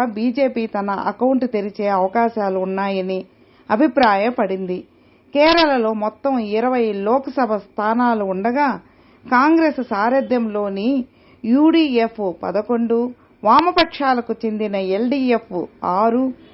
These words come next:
బీజేపీ మూడు చోట్ల గెలుస్తాయి. తమిళనాడులో డీఎంకే ఇరవై, కాంగ్రెస్ ఆరు, బీజేపీ ఐదు, ఏఐఏడీఎంకే ఐదు స్థానాల్లో విజయం సాధిస్తారు. ఇతరులు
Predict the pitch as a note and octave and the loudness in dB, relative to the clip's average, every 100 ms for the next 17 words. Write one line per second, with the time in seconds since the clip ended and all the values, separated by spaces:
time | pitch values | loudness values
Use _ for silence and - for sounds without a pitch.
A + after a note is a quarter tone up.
0 | - - - - _ - - C4 D#4 D4 | -20 -20 -20 -20 _ -20 -2 4 4 6
1 | D#4 B3 G#3 F#3 F#3 G3+ A3+ A#3 A#3 C4 | 4 4 -2 -4 -2 -2 -2 -2 -2 -2
2 | C4+ A3+ G3 G#3 F#3 G3+ - G#3 F3+ F3+ | -2 -2 -2 -2 -2 -2 0 -2 -2 -6
3 | B3+ - - - - - C#4 F4+ F4 D#4 | -14 -20 -20 -20 -8 0 2 4 4 4
4 | B3+ A#3 G#3+ G#3+ G#3 B3 D4+ C#4 A#3+ G#3+ | 4 0 0 -2 -2 -2 0 0 -2 -2
5 | F#3 F#3+ G#3+ A3 A#3+ A#3+ - _ - B3 | -2 -2 0 -2 -4 -8 -18 _ -2 2
6 | C#4 D#4 C#4 A#3+ G3 F#3+ A3 A3+ A#3+ B3 | 4 4 2 -2 -2 0 0 -2 -4 -6
7 | _ _ F#3+ C#4+ C#4+ C#4 A#3 G#3 F#3 G3 | _ _ -2 2 4 2 2 -2 -2 -2
8 | G#3+ G#3+ A3+ A#3+ _ _ _ G#3+ C4+ D#4 | -2 -4 -4 -6 _ _ _ 0 4 6
9 | D#4 D4 C#4 C4 A#3+ A#3 A#3 G#3+ A#3 A3 | 6 4 2 0 0 -2 -4 -8 -6 -4
10 | G#3+ G#3 G3+ G3 F3 - - - _ - | -4 -8 -8 -8 -8 -10 -20 -20 _ -20
11 | _ - G3 C4 D#4 D#4+ - A#3 G#3+ G3+ | _ -4 2 4 4 2 0 -2 0 -2
12 | F#3+ F#3 G3 C4 C#4+ G3+ F#3+ B3+ C4 G#3+ | -2 -2 2 2 2 -2 -2 -2 0 -2
13 | G3 G3 F#3+ F#3+ F#3 F3 - - - - | -2 -4 -8 -8 -8 -10 -14 -20 -20 -16
14 | - D4 E4 E4 D4 A3+ | -2 0 4 4 4 0